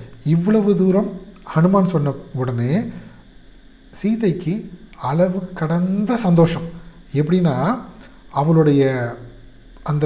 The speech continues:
சந்தோஷத்தினால உடல் வானம் அளவுக்கு விம்மு தான், விம்மி, விம்மி சந்தோஷத்துல பூரித்து போகுதுன்னு சொல்றோம் இல்லையா? அந்த மாதிரி பூரித்து போய் அப்போ ஒரு விஷயம் சொல்றா. என்னன்னா, "எனக்கு கூட இனி வாழ்க்கை இருக்கா? நான் கூட பிழைச்சிருவேனா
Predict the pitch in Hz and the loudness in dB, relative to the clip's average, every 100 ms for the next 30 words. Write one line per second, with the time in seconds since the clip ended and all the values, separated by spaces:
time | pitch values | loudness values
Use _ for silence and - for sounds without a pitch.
0 | - 143 196 208 185 160 135 123 139 202 | 0 2 4 4 2 0 -2 0 0 -2
1 | - - - 143 160 226 156 135 143 208 | -6 -14 -4 0 4 4 4 0 2 2
2 | 214 165 165 170 175 - 254 - 143 180 | 4 4 4 4 2 -2 -6 -4 2 4
3 | 208 202 160 - - - 143 190 196 185 | 6 4 4 -2 -12 -2 2 2 2 0
4 | 156 190 185 - 156 208 180 175 196 - | 2 4 2 2 4 6 4 2 0 2
5 | 220 220 202 175 180 175 180 175 180 233 | 2 2 2 4 4 4 4 6 4 2
6 | - - - 127 185 202 214 202 - 196 | -4 -12 -6 -2 2 2 4 2 2 2
7 | 226 226 196 160 147 127 208 - - - | 4 2 -2 0 0 2 0 0 -8 -16
8 | - 143 - 147 214 285 - - - - | -10 -10 -6 0 0 0 -8 -16 -20 -20
9 | - - - 156 156 160 214 196 160 147 | -20 -20 -4 2 4 4 2 2 2 0
10 | 139 185 156 196 - - - - 139 190 | 0 -2 -2 -4 -6 -14 -14 -4 -2 0
11 | 190 185 208 214 240 - - - - 180 | -2 -4 0 0 0 -6 -18 -8 0 2
12 | 170 151 185 190 175 170 127 - - - | 2 2 2 2 2 0 -4 -6 -16 -14
13 | - 139 180 185 202 226 - 208 - 196 | -6 -2 -2 0 0 2 4 4 4 4
14 | 180 151 | 4 4